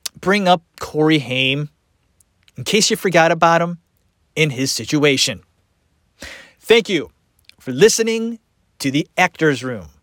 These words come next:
shedding a light on the business, the business of show. And there you go. Next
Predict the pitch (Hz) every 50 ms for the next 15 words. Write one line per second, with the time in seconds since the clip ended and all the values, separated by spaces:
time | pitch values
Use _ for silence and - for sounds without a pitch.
0 | _ _ _ _ - _ _ _ _ - - - 190 185 214 226 240 220 175 147
1 | 139 139 147 170 175 - - - _ _ _ _ _ _ _ _ _ _ _ _
2 | _ _ _ _ _ - 131 139 139 135 135 135 135 135 143 _ _ - 120 156
3 | 139 147 143 139 131 - 117 98 82 - - - - _ - - 110 - - 139
4 | 139 - 196 185 - 254 240 - - 226 208 233 262 _ _ _ _ _ _ _
5 | _ _ _ _ - - _ _ _ _ _ _ _ _ _ _ - 139 143 147
6 | 151 160 165 147 _ _ - - 123 113 110 117 135 139 151 156 120 87 80 -
7 | _ _ _ _ _ _ _ _ _ _ _ _ _ - - _ - _ _ _
8 | _ _ _ _ - 131 151 185 - - - -